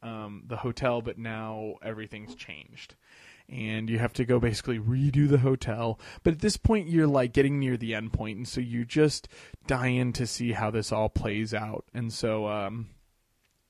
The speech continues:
and so, y-, you know, you just start walking through, and eventually you end up, um, uh, you end up down into kind of like a, a, uh, area of, of basement and things like that, and you come to, um,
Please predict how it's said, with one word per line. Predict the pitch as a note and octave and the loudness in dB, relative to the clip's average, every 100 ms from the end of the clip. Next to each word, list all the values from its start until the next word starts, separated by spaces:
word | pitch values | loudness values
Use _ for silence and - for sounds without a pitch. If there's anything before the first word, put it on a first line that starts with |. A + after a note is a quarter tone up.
| - | -12
and | B2 A#2+ | -6 -6
so, | - B2+ A#2 G2+ | 0 2 2 0
y-, | G#2+ G#2+ - | -6 -8 -6
you | B2 A#2 | -4 -2
know, | A2 | -2
you | A2 | -4
just | B2 A#2 | -6 -4
start | - A#2+ - - - - - - _ _ - | 0 0 -2 -12 -20 -20 -20 -20 _ _ 4
walking | F3 F3 D#3+ | 4 4 -2
through, | E3 D#3 | -2 -2
and | |
eventually | C#3 C#3+ C#3+ D3+ C#3+ | -2 -4 -4 -4 -2
you | C#3 C3 | -2 -2
end | B2+ B2+ | -4 -4
up, | B2 - | -4 -6
um, | B2+ A#2 A2+ A2+ A2+ - _ _ - | -8 -8 -8 -10 -14 -16 _ _ -10
uh, | B2 A#2 A2+ G2+ - | -6 -4 -6 -8 -8
you | C#3 C#3 | -2 0
end | C#3 | 0
up | C3 | -2
down | C3 A#2+ | -4 -6
into | A#2+ A2+ C3 A#2 A2+ G#2 - - | -6 -6 -4 -4 -4 -8 -16 -20
kind | - C3+ B2 | -12 -8 -8
of | A#2+ | -6
like | A#2 A2+ A#2 | -8 -6 -8
a, | A#2+ A#2 G#2+ - _ | -8 -10 -12 -20 _
a, | G#2 A#2+ A2+ | -14 -10 -8
uh, | G#2 A2 A2 B2 | -6 -8 -10 -2
area | C3 B2+ B2 B2 | 2 2 2 0
of, | A#2+ A#2 A2+ A2 - | 0 -2 -2 -6 -8
of | G#2+ A#2 | -10 -6
basement | A#2 A#2 - A2+ | -4 -4 -6 -10
and | G#2 | -10
things | A#2 A2+ | -10 -8
like | A2+ - | -8 -4
that, | A2+ - | -4 -4
and | A#2 | -8
you | A2 | -8
come | A2 A#2 A2+ A2 | -8 -8 -8 -10
to, | - A2 A2+ - | -10 -10 -10 -12
um, | G#2+ F#2+ A2 | -10 -10 -12